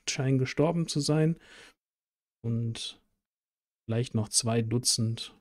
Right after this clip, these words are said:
oder ein bisschen mehr Menschen scheinen hier noch, noch zu sein.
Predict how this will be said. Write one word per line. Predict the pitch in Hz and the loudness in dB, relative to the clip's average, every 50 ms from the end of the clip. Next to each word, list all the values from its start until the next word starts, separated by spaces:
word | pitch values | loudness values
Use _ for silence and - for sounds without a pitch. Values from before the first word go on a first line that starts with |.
| _ _ _ - | _ _ _ -8
oder | 127 117 | -6 -4
ein | 113 113 | -4 -4
bisschen | 113 117 - - 123 113 107 107 | -2 -2 -2 0 2 2 2 4
mehr | 107 107 110 110 107 110 | 4 2 2 2 0 -2
Menschen | 113 113 113 107 113 120 - - 107 107 | -4 -4 -2 -2 -4 -4 -4 -6 -6 -6
scheinen | - - 117 113 113 117 | -6 -8 -6 -6 -6 -4
hier | 113 120 123 | -6 -6 -6
noch, | 117 120 120 | -8 -8 -8
noch | 131 135 127 - | -10 -10 -12 -10
zu | - - - 120 | -8 -8 -8 -6
sein. | 120 - - 104 110 123 123 - | -6 -8 -8 -8 -8 -10 -14 -18